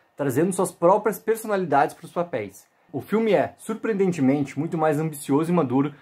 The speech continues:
do que se poderia esperar. Vai além das mensagens que você pode esperar de um filme familiar comum e decide se aprofundar nos temas da mortalidade e confrontar a morte.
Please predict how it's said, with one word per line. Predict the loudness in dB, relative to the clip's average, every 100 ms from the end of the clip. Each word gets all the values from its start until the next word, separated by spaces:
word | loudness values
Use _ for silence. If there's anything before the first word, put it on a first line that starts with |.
| _
do | -14
que | -14
se | -12
poderia | -6 0 0
esperar. | 0 -2 0 0 -2 _ _ _ _
Vai | 0 2
além | 2 2
das | 0 0
mensagens | -2 0 2 2 0 -8
que | -10
você | -10 -10
pode | -6 -4 -6
esperar | -6 -2 -2
de | -4
um | -10
filme | -8 -8
familiar | -4 0 0 0
comum | 0 2 2 0 -8 _ _
e |
decide | 0 0 2 -6 -6
se | -4 -4 -2
aprofundar | -2 -2 -4 -2 2 4 4
nos | 2 -6
temas | -6 -6 -2
da | -2
mortalidade | -2 -2 -4 -4 -2 0 0 -6
e | -14
confrontar | -12 -12 -8 -2 -2
a | 0
morte. | 0 -2 -4